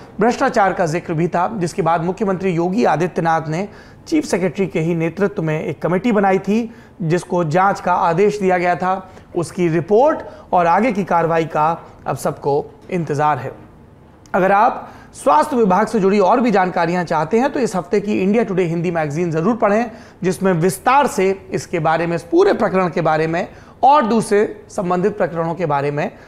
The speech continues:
बताया गया है। अगली सुर्खी की तरफ बढ़ते हैं। आज कांग्रेस अध्यक्ष सोनिया गांधी से नेशनल हेराल्ड अखबार मामले में ईडी ने पूछताछ की। दिल्ली के ईडी ऑफिस में करीब दो घंटे की ये पूछताछ अखबार से जुड़े कथित मनी लॉन्ड्रिंग केस में हुई।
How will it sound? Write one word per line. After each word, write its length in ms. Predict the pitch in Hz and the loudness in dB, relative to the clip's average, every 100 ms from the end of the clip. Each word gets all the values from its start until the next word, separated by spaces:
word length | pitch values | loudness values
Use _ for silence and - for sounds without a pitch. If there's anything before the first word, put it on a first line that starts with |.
| - - | -8 0
बताया 320 | 269 180 156 | 2 2 2
गया 180 | 135 135 | 0 -4
है। 300 | 107 - - - - - | -4 -18 -20 -20 -10 -2
अगली 220 | 320 349 | 2 4
सुर्खी 260 | 330 285 285 | 2 2 0
की 60 | |
तरफ 200 | 311 285 | 2 2
बढ़ते 260 | 247 226 262 | 2 2 2
हैं। 300 | 247 302 - - - | 0 -2 -10 -10 0
आज 240 | 196 208 | 2 2
कांग्रेस 460 | 202 277 302 302 233 | 2 2 2 2 0
अध्यक्ष 500 | 196 165 214 214 - | 0 2 0 -2 0
सोनिया 320 | 214 196 190 | 2 4 4
गांधी 340 | 175 196 208 190 | 4 4 2 0
से 260 | 131 - - - 202 | -4 -8 -14 -4 0
नेशनल 400 | 226 226 269 233 | 2 2 2 2
हेराल्ड 360 | 190 190 202 | 4 4 4
अखबार 320 | 180 156 165 | 2 2 0
मामले 360 | 165 165 190 190 | 2 2 2 2
में 220 | 170 180 | 0 -4
ईडी 260 | 240 175 180 | -2 0 0
ने 100 | 202 | 0
पूछताछ 500 | 240 254 - 160 - | 0 0 2 0 0
की। 180 | 117 - - - - | -10 -16 -20 -16 -2
दिल्ली 260 | 175 220 254 | 2 4 2
के 220 | 214 190 | 0 0
ईडी 140 | 185 240 | 2 2
ऑफिस 360 | 180 190 180 | 0 -2 -2
में 100 | 196 | -2
करीब 300 | 185 165 165 | -2 -2 0
दो 140 | 196 208 | 0 2
घंटे 280 | 180 170 | 0 0
की 120 | 175 180 | -2 -4
ये 80 | |
पूछताछ 500 | 156 160 131 165 202 | -4 -6 -2 -2 0
अखबार 340 | 196 139 165 165 | -4 -2 0 0
से 120 | 160 | -2
जुड़े 220 | 151 190 | -2 0
कथित 320 | 202 151 196 | 0 -2 -2
मनी 220 | 175 156 160 | -2 -2 -2
लॉन्ड्रिंग 360 | 156 151 208 | -2 0 -2
केस 280 | 202 208 208 | 0 0 2
में 80 | 208 | 2
हुई। 240 | 202 214 | 2 0